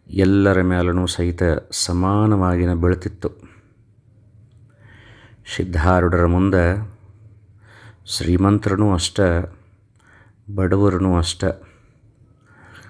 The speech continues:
ಪಾಪಿನೂ ಅಷ್ಟ, ಪುಣ್ಯಾತ್ಮನೂ ಅಷ್ಟ, ಬೆಂಕಿನೂ ಅಷ್ಟ, ಬಂಗಾರನೂ ಅಷ್ಟ, ಅಮೃತನೂ ಅಷ್ಟ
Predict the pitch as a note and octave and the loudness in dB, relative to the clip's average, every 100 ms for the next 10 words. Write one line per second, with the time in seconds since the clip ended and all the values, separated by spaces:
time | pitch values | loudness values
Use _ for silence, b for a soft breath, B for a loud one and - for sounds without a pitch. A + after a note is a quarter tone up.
0 | B - - G2 F#2+ - A2+ A2 G2+ F2 | B -20 -6 0 0 2 4 4 2 0
1 | - G#2 F2+ F#2 - - - - F#2+ F2+ | -2 0 2 0 -4 -18 -20 -8 -4 0
2 | F#2 F#2+ - G2 F#2 F2 E2 - F2+ - | 0 -2 -4 -4 -2 -2 -2 -4 -6 -6
3 | - - - _ B B B B B B | -16 -20 -20 _ B B B B B B
4 | B B B B B F#2 F#2 F#2+ G#2+ G#2+ | B B B B B -6 4 6 6 2
5 | G#2 G#2 F#2 F2+ - G2 F#2 F#2+ - G2 | 2 2 2 -2 0 0 0 -2 -8 -4
6 | F2 F2 F#2+ G2 F#2+ F#2+ E2+ E2+ - F2+ | -2 0 2 2 2 2 0 -2 -4 -4
7 | - - B B B B B - - - | -4 -8 B B B B B -20 -20 -20
8 | - - B B B B - G2+ A2 G#2 | -20 -20 B B B B 0 2 4 2
9 | - G2 F#2+ F2 - | 2 0 2 0 -2